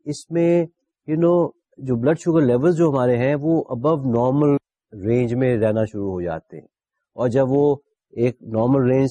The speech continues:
سے زیادہ کانسٹنٹلی رہنا شروع کر دیتے ہیں،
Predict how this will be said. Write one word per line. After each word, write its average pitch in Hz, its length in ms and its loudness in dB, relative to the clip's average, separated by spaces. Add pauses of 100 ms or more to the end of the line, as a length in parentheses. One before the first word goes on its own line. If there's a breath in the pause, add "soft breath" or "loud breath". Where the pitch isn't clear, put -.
سے 135 140 2
زیادہ 120 480 0 (640)
کانسٹنٹلی 127 680 -2 (160)
رہنا 104 300 0
شروع 113 240 -4
کر 117 200 -2
دیتے 147 420 0
ہیں، 131 140 0